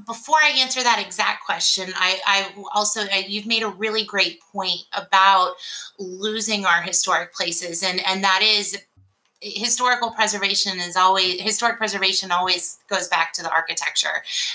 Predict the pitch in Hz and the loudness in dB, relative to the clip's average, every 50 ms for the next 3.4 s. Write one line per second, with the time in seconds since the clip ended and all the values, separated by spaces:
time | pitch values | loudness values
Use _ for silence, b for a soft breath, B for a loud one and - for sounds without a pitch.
0 | B - 190 185 175 175 - 208 202 202 202 208 202 190 185 185 190 190 185 175 | B 0 0 2 2 2 2 2 0 0 -2 -4 -4 -2 -2 -2 0 2 2 2
1 | 170 - - 196 190 185 180 180 170 165 165 165 165 _ _ _ _ _ _ _ | 2 0 0 0 2 4 4 4 4 4 2 0 -4 _ _ _ _ _ _ _
2 | _ b b b b b b b b - 214 196 190 185 - - 214 196 190 190 | _ b b b b b b b b -2 0 2 2 2 2 2 2 2 2 2
3 | - 202 202 196 175 160 156 - | 2 2 4 4 4 2 0 -2